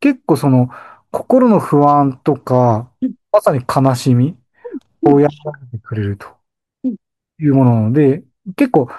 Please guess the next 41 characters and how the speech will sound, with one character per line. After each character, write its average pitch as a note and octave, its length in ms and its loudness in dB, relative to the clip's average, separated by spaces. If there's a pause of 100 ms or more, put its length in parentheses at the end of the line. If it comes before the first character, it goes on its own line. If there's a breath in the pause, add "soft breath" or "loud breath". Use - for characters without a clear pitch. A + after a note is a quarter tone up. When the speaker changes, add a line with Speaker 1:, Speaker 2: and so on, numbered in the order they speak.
(240 loud breath)
Speaker 1:
あ G3 80 0
の、 F#3+ 200 -2 (100)
精 D4 220 2
神 D#4+ 100 2
的 D#4+ 80 2
に D#4 60 4
落 G#3+ 280 2
ち - 20 -20
込 C#4+ 180 2
ん C#4 60 2
だ C4+ 100 0
時 C4 300 2
も、 C4+ 200 4
イ G#3+ 100 4
ラ B3 140 4
イ - 20 4
ラ F3 100 2
し B2+ 60 -8
た C#3+ 100 0
時 B2+ 120 -4
に A#2+ 60 2
も、 A#2+ 80 2
両 D#3+ 160 4
方 E3 200 0
で C3 80 -2
も G2 160 -10 (220)
使 B2 320 -2
え A2 40 -2
る G#2 120 -4
と - 120 -18 (520)
い C#3+ 80 -2
う B2 80 0
こ - 120 -12
と B2 120 -4
な G#2+ 140 -4
の C3+ 80 -6
で、 E3 280 0 (500 loud breath)
Speaker 2:
う G#3+ 40 -10
ん、 G#3 40 -6
う - 20 -4
ん。 - 20 -12